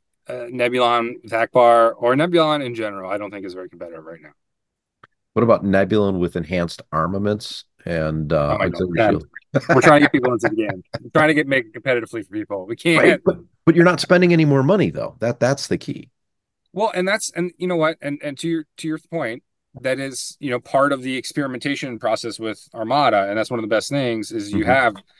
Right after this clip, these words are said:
Speaker 1: you know what? If you wanna put the, put the freaking Nebulon down there with Salvation and enhanced armaments, go,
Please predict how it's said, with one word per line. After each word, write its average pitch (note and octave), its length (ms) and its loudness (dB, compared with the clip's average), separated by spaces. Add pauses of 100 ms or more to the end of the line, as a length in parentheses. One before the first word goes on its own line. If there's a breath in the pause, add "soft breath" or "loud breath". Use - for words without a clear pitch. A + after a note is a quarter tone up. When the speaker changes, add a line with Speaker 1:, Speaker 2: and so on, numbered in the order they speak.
Speaker 1:
you D3+ 80 2
know E3 80 6
what? F#3 160 4
If B2 80 -2
you C#3 80 -2
wanna F#3 160 2
put F3+ 160 -2
the, D#3+ 280 0 (340)
put D#3 120 -2
the - 80 -10
freaking D3+ 260 -2
Nebulon C#3 380 2
down C3 220 0
there C3 160 -6
with B2 140 -6
Salvation A#2+ 760 -2 (360)
and B2 120 -12
enhanced A#2 340 -4
armaments, A#2 540 -2 (580)
go, B2 220 0